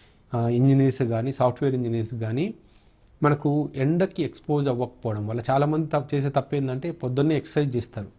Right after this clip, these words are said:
సన్‌లైట్ రాకముందే ఎక్సర్సైజ్ చేస్తారు, మళ్ళీ నైట్ జిమ్, ఈవినింగ్ జిమ్కి వెళ్తారు, కానీ సన్‌లైట్ రాదు.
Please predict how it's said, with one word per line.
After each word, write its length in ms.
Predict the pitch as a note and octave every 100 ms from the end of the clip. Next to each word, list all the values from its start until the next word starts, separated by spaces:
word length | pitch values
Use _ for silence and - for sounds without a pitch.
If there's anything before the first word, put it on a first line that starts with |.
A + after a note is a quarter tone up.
| _ _ _ _ _ -
సన్‌లైట్ 440 | B2 C#3 D#3+ D#3
రాకముందే 460 | B2+ C3 E3 D#3+ E3+
ఎక్సర్సైజ్ 380 | D#3+ - C#3 B2+
చేస్తారు, 360 | G#2+ - G2+ - _ _ _ _ -
మళ్ళీ 200 | B2 D#3
నైట్ 380 | B2+ C#3 D#3+ D#3+
జిమ్, 320 | C#3 D3 D3+
ఈవినింగ్ 400 | C#3+ D#3 E3+ D3
జిమ్కి 240 | D3 D3
వెళ్తారు, 380 | C3+ B2+ G2+ F2 - _ _ _ _ _ _ _ -
కానీ 300 | C3+ C3 C3+ - _ _ _
సన్‌లైట్ 380 | E3 E3 E3+ E3+ - - B2
రాదు. 180 | F#2